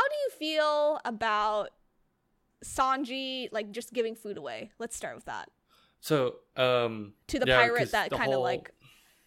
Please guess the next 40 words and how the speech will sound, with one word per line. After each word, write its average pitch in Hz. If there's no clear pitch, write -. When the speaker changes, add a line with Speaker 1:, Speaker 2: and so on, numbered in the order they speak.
Speaker 1:
kinda 208
just -
ended 208
up 196
in 190
their 185
ship -
'cause -
he -
was, -
you 160
Speaker 2:
Yeah, 147
Speaker 1:
know. -
Speaker 2:
'cause 143
it's 147
the 143
whole, 143
like, 135
there's, 139
uh, 165
this 190
is 208
also, 139
like, 110
a 110
very 107
good 104
point 107
to 110
also 110
add 101
where 101
the 113
military, 120
the 98
Marines, 104
are 107
very, 107
they, 147
they, 123